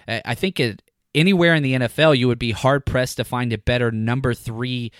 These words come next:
defensive end on any roster. That's such a premium position, and it, usually people just want pressures and sacks. He's unbelievable in the running game. A lot of those three and outs that we get throughout the entire game,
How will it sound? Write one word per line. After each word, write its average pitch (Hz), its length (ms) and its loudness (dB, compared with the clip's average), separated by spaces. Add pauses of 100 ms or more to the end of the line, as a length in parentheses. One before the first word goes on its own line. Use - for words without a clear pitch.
(240)
defensive 127 580 -4
end 120 320 0
on 110 200 -4
any 123 280 -2
roster. 110 600 -4 (160)
That's 120 260 -2
such 170 200 0
a - 40 -4
premium 160 520 -2
position, 110 640 -2 (240)
and 113 480 -4 (240)
it, 113 200 -8 (400)
usually 160 520 0
people 143 300 -2
just 135 300 -2
want 131 240 -2
pressures 127 520 0
and 110 100 -8
sacks. 131 420 -4 (760)
He's 185 300 -2
unbelievable 151 640 0
in 123 60 0
the 113 80 -4
running 139 240 0
game. 101 240 -10 (200)
A 113 80 -6
lot 139 240 2
of 247 60 2
those 214 220 2
three 160 340 -2
and 147 100 0
outs 143 280 0
that 131 180 -2
we 135 100 -2
get 131 280 -2
throughout 123 400 -4 (160)
the 117 180 -6
entire 123 400 -4
game, 117 340 -4